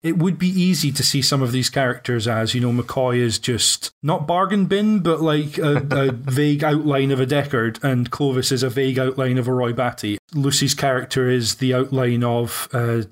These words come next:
Speaker 1: Daryl Ha-, why am I forgetting the name of Daryl Hannah's character? There's that aspect. She's fourteen and Daryl Hannah's character is not supposed to be fourteen, clearly.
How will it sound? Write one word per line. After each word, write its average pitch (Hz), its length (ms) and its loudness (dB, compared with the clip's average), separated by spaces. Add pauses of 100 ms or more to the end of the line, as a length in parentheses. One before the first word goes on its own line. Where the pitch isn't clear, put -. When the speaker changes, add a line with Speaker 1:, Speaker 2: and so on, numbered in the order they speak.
Speaker 1:
Daryl 117 340 -2
Ha-, 135 320 -2
why 131 200 0
am 139 80 2
I 127 60 0
forgetting 123 300 -2
the 120 80 2
name 123 100 0
of 113 100 -6
Daryl 117 320 -2
Hannah's 127 380 -2 (220)
character? 113 520 -8
There's 139 280 0
that 139 120 2
aspect. 120 300 -2
She's 156 220 0
fourteen 135 420 0
and 117 100 0
Daryl 113 200 0
Hannah's 117 240 -2
character - 360 -6
is 113 80 -2
not 110 160 -2
supposed - 220 -6
to - 60 -6
be 117 60 -2
fourteen, 120 400 -2
clearly. 120 360 0